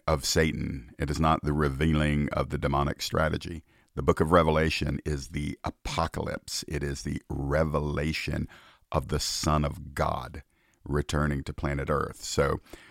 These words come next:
um, sorry to disappoint you, but the Antichrist is not the primary star of the book of Revelation. It is Jesus Christ. Having said that, when we get to chapter number thirteen, John is being granted a vision from God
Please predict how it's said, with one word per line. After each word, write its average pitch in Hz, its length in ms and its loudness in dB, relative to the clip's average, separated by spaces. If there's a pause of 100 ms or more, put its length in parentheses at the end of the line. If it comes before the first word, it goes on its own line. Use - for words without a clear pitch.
(320)
um, 76 480 -2
sorry 87 340 8
to 87 80 6
disappoint 95 640 4
you, 90 220 6
but - 300 -2
the 80 140 0
Antichrist 78 680 2
is 73 140 -4
not 76 240 2
the 78 60 -2
primary 71 560 2
star 73 500 -2 (440)
of 73 180 2
the 67 100 -2
book 71 180 0
of 69 140 -4
Revelation. 73 720 0 (180)
It - 140 -10
is 67 140 -8
Jesus - 440 -6
Christ. - 520 2 (400)
Having 69 200 -6
said 82 280 4
that, 85 320 6
when 69 180 -2
we 71 80 0
get 73 160 0
to - 80 -6
chapter 71 340 0
number 71 220 2
thirteen, 80 640 2
John 80 560 0
is 69 240 -4
being 71 220 0
granted 76 480 0
a 71 40 -4
vision 76 520 0
from 71 240 -6
God 80 420 -2